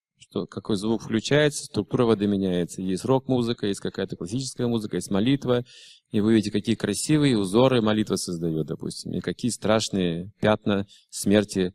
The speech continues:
рок-музыка, например. Это всё уже известно сейчас. Проклятие — это тоже звук, который проникает глубоко и разрушает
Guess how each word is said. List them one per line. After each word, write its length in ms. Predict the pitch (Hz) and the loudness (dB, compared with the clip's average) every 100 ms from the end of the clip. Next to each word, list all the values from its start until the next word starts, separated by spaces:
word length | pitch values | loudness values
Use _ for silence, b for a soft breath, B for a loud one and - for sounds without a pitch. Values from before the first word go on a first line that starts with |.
| _ | _
рок-музыка, 640 | - 92 - 85 76 76 78 | 4 4 4 -2 -2 -6 -8
например. 400 | - - - - | -10 -10 -10 -10
Это 140 | - | -12
всё 200 | - - | -8 -6
уже 420 | 92 85 82 87 82 | -4 -4 -6 -6 -6
известно 320 | 76 - - | -8 -12 -16
сейчас. 480 | - - - - _ _ _ _ - - _ _ | -16 -18 -20 -20 _ _ _ _ -18 -20 _ _
Проклятие — 400 | 110 110 175 190 | 0 4 4 4
это 100 | 190 | 2
тоже 260 | 185 190 175 | 2 2 2
звук, 440 | 135 151 135 - _ _ _ _ _ _ _ _ _ _ _ | 2 2 2 -4 _ _ _ _ _ _ _ _ _ _ _
который 240 | - 143 | 0 2
проникает 400 | 135 135 123 127 | 4 0 2 0
глубоко 420 | 113 127 127 - 151 | 4 2 2 4 4
и 200 | 160 160 | 8 6
разрушает 800 | 143 143 120 - 80 76 - | 8 6 6 2 0 0 -6